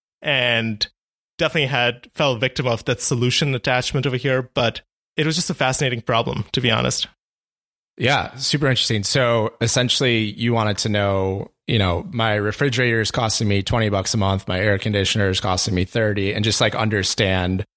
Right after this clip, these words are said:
Speaker 2: how much all of your appliances were, um, costing you in your monthly electricity bill?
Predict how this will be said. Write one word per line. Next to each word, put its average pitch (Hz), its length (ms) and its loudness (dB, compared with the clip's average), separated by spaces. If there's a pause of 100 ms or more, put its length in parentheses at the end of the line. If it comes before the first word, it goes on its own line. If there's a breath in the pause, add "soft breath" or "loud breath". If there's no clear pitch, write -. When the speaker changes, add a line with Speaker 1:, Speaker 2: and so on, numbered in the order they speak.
(220)
Speaker 2:
how 107 120 0
much 92 540 0
all 110 140 2
of 98 100 -2
your 95 120 0
appliances 90 720 0
were, 85 500 0
um, 90 300 0
costing - 360 -2
you 90 140 2
in 87 60 -2
your 92 360 0
monthly 104 340 0
electricity 92 540 0
bill? 131 300 0